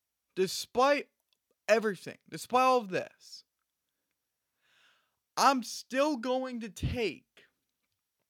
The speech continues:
the Minnesota Timberwolves over the Los Angeles Lakers. Not because I hate the Lakers and there's blatant favoritism. I, I, I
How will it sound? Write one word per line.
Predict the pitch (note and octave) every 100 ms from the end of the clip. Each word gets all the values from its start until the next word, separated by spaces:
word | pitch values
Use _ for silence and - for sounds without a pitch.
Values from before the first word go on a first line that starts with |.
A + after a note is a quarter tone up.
| _ _ - - _ _
the | F#3
Minnesota | F#3+ G3+ B3 C#4 B3+ - B3 A#3
Timberwolves | F3+ - A3 G3 E3 D#3 - -
over | F3+ G3 F3+
the | F#3+
Los | D#3+ D#3+ E3 F3
Angeles | D#3 D3+ C#3 C#3+
Lakers. | C#3+ C3 - - _ _ _ C#3+
Not | D#3 G3 B3 C#4 -
because | C#4 - - C4 A#3+ G3+ D3+ D#3 - _
I | C#3+ D#3+ D#3+
hate | C#3+ F3 F3
the | C#3+
Lakers | B2 C3+ C3 F#3 G#3 G3+ - _ _ _
and | D#3+ E3+
there's | D#3+ D3+ C#3+ C#3+ C3
blatant | C3+ E3 F3+ E3
favoritism. | - D3+ D#3 F3+ G#3+ G3 A3+ A3 _ _ _ _ _ _
I, | D#3 F#3+ G3 -
I, | F3 -
I | D#3+ E3+